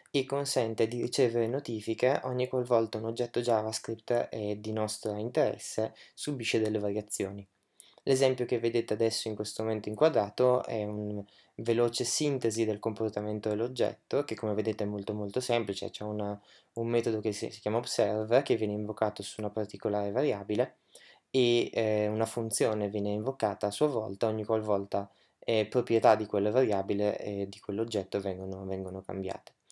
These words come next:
Con queste informazioni possiamo utilizzare produttivamente object punto observe cercando di costruire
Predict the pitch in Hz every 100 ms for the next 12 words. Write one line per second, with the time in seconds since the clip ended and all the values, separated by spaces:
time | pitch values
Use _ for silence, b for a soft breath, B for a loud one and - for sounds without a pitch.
0 | B B B B _ _ _ - 156 143
1 | 131 131 127 - - 123 117 120 113 113
2 | 117 123 123 165 175 - 104 127 160 147
3 | - 113 113 113 117 117 117 117 117 123
4 | 110 110 - 110 110 113 113 117 120 107
5 | 110 110 113 110 117 110 - - 107 101
6 | 107 127 151 143 120 117 113 113 - 123
7 | 110